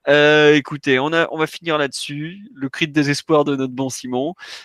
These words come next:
On vous remercie pour votre fidélité, parce que vous <laughs> êtes près de sept cents à nous écouter parler de mercato à vingt-trois heures un lundi soir.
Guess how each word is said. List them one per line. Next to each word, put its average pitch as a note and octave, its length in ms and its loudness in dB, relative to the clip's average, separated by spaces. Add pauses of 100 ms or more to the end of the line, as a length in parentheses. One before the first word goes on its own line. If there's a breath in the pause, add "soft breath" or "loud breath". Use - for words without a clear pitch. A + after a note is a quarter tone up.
(200 loud breath)
On C#3+ 60 -2
vous D#3 80 4
remercie F3 300 2
pour F#3 120 4
votre D#3+ 100 2
fidélité, D3+ 380 2
parce A3+ 120 -4
que - 80 -4
vous C#3 60 2
<laughs> - 260 -4
êtes E3+ 100 -4
près - 180 0
de D#3 60 -10
sept - 280 -2
cents E3+ 240 0
à D#3+ 60 0
nous C3+ 180 -4
écouter C#3 260 -4
parler C#3 300 0
de C3+ 40 -8
mercato C#3 500 -2
à C#3 220 -2
vingt-trois C3+ 440 -4
heures B2+ 140 -2
un A#2 40 -2
lundi A#2+ 180 -4
soir. D3 360 -2